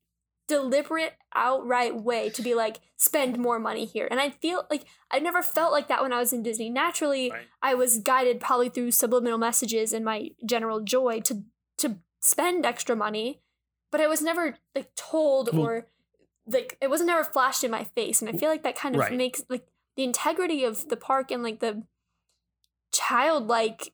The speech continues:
Speaker 1: senses kind of fades when you
Speaker 2: Well,
Speaker 1: have
Speaker 2: it's
Speaker 1: that, uh, like,
Speaker 2: Well,
Speaker 1: you know,
Speaker 2: truthfully,
Speaker 1: business-like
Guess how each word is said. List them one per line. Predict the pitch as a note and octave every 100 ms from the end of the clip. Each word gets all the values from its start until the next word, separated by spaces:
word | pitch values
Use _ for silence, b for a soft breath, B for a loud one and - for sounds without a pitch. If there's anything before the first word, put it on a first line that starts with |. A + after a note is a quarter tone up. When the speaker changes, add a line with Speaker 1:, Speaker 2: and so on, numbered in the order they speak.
| -
Speaker 1:
senses | - A#3+ C4 C4+ A#3 A3 A3 A3
kind | - C4
of | A#3 - _ _ -
fades | B3+ E4+ E4+ G#3+
when | B3
you | B3 B3+
Speaker 2:
Well, | -
Speaker 1:
have | B3
Speaker 2:
it's |
Speaker 1:
that, | C4 A#3+ - -
uh, | - -
like, | A#3+ G3 - _ _ _ _ G#3
Speaker 2:
Well, | G3+
Speaker 1:
you |
know, | A#3
Speaker 2:
truthfully, | A3 A#3+ - E3+ D#3
Speaker 1:
business-like | D3 - B3 A#3 A#3